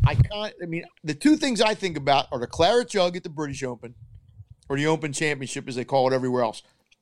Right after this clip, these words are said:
and the green jacket. I mean, is there anything better than seeing a guy sl-, slip a green jacket on, you know, especially when it's like, you know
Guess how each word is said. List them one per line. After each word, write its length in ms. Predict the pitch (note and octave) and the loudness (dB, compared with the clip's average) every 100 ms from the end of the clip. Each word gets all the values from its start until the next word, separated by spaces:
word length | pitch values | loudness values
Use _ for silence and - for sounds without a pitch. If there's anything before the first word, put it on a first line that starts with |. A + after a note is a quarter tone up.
| _ _ | _ _
and 140 | D#3+ | -2
the 40 | D3 | 0
green 280 | D3+ E3 C#3+ | 2 2 4
jacket. 400 | C3 A#2 - - _ _ _ _ _ _ | 2 2 -4 -14 _ _ _ _ _ _
I 140 | D#3 F#3+ | 0 0
mean, 180 | A3+ A#3 | 0 0
is 100 | G3+ | 2
there 80 | C#4 | 2
anything 320 | D#4+ C#4 G3+ | 2 0 0
better 280 | E3+ G3+ A3 | 2 2 2
than 120 | E3 | -4
seeing 300 | - F#3+ F#3 | -4 -4 -2
a 40 | |
guy 240 | E3 F3 E3+ | 0 0 0
sl-, 220 | - - - | -2 -8 -10
slip 280 | - G3 | -8 -6
a 60 | E3+ | -8
green 300 | A#2+ D#3+ E3 | -4 -4 -2
jacket 400 | C3+ D3 E3 F3+ | 0 0 0 -2
on, 180 | F3 - - _ _ _ | -4 -4 -16 _ _ _
you 80 | D#3+ | 2
know, 200 | D#3 C3+ _ _ | 2 0 _ _
especially 480 | D#3+ - B3+ - A#3+ | -4 4 2 4 2
when 160 | G#3 F#3+ | 2 0
it's 120 | C#3+ | 0
like, 300 | F#3 E3+ - _ - | 0 0 -8 _ -6
you 100 | E3 | 0
know 220 | D#3+ C#3+ | 2 0